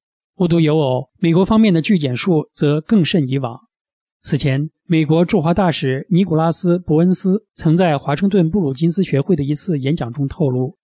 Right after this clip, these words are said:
六七年前在中国有一万五千名美国学生，但这一数字在二零二二年下降到三百五十人。虽然美国学生人数在二零二三年反弹到七百人，但伯恩斯表示，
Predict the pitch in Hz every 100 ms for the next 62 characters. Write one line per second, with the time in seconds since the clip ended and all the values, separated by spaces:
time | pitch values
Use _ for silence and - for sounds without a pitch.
0 | _ 247 220 - 202 160 165 - 131 151
1 | - 185 156 196 196 135 131 - 196 147
2 | 147 151 190 214 135 120 123 196 190 143
3 | 160 123 120 117 - 123 139 135 - _
4 | _ _ _ - 160 156 165 165 - 165
5 | 143 160 - - 165 147 202 170 156 220
6 | 202 160 127 120 - - - 170 160 156
7 | 143 - 208 170 180 120 - 139 120 120
8 | _ _ _ - 214 185 180 165 135 151
9 | 147 180 175 135 143 170 151 - 170 160
10 | 185 160 180 165 202 202 139 147 202 -
11 | 139 131 156 170 151 - 220 156 120 113
12 | 131 _ _ _ - 165 156 147 147 156
13 | 185 147 127 - 151 139